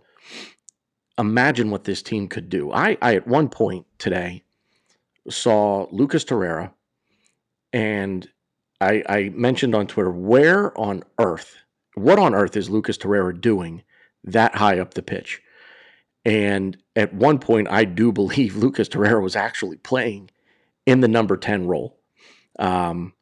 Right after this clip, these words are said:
and it may have been when Pepe came on for Lacazette.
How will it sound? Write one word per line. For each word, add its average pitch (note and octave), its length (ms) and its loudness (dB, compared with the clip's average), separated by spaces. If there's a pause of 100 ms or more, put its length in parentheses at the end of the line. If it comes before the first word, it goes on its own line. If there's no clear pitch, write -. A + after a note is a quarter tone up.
(180)
and A2 120 4
it B2 100 4
may C3 180 6
have G2+ 160 4
been G#2 440 0 (560)
when G#2+ 720 0 (420)
Pepe B2 280 2
came A2+ 260 0
on A#2 160 0
for A2+ 100 -4
Lacazette. A#2 520 0